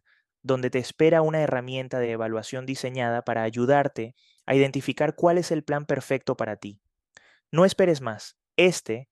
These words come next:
es el momento ideal para comenzar a escribir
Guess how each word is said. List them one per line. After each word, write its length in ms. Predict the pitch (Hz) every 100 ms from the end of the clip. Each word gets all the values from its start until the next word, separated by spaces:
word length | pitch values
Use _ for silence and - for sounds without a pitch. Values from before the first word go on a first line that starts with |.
| _
es 180 | - 139
el 80 | 165
momento 380 | 156 156 165 170
ideal 440 | 156 131 131 139
para 200 | 139 127
comenzar 480 | 127 117 113 127 131
a 20 |
escribir 560 | 139 - 127 139 135